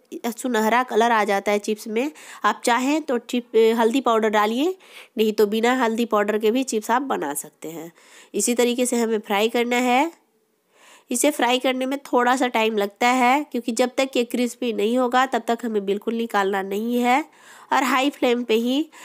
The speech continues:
चिप्स को फ्राई करना है। देख सकते हैं मैं इसे अच्छे से फ्राई कर रही हूँ चिप्स को।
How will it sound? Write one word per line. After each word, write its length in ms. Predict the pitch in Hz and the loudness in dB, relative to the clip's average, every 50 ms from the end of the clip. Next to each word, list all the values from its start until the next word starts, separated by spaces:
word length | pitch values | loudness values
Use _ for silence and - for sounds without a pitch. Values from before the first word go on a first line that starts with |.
| - - - - | -20 -20 -12 -6
चिप्स 300 | - - 240 233 - - | -2 -2 -2 -2 -4 -6
को 200 | - - 254 320 | -2 0 0 0
फ्राई 280 | - - 220 180 165 156 | 0 -2 -2 -2 -2 -4
करना 300 | - 170 165 165 160 160 | -6 -8 -10 -10 -12 -12
है। 320 | 160 156 165 170 165 165 170 _ _ _ _ _ - | -12 -12 -12 -14 -14 -14 -18 _ _ _ _ _ -2
देख 200 | 185 202 208 208 | 0 2 2 2
सकते 320 | - 254 247 - 254 247 | 0 -4 -2 0 0 2
हैं 200 | 247 240 240 254 | 2 2 2 0
मैं 140 | 254 247 233 | 0 0 2
इसे 180 | 214 220 - 220 | 0 2 2 -2
अच्छे 220 | 208 202 - 208 | -2 0 -2 -2
से 160 | 208 - 202 196 | -2 -2 -4 -4
फ्राई 260 | - - 214 220 240 | -2 -2 -2 -2 0
कर 200 | 240 254 247 233 | 0 -2 -2 0
रही 200 | 247 240 240 247 | 0 0 0 0
हूँ 340 | 247 240 240 247 254 294 302 - _ _ _ _ _ _ _ _ _ _ _ _ _ _ _ _ _ _ _ _ _ _ _ _ _ _ _ _ _ _ _ _ _ _ _ _ _ _ _ _ - | -2 -2 -2 -2 -2 -4 -4 -8 _ _ _ _ _ _ _ _ _ _ _ _ _ _ _ _ _ _ _ _ _ _ _ _ _ _ _ _ _ _ _ _ _ _ _ _ _ _ _ _ -4
चिप्स 280 | - 214 214 220 - - | -2 -2 -2 -2 -6 -4
को। 300 | - 254 254 285 339 | 0 2 2 2 2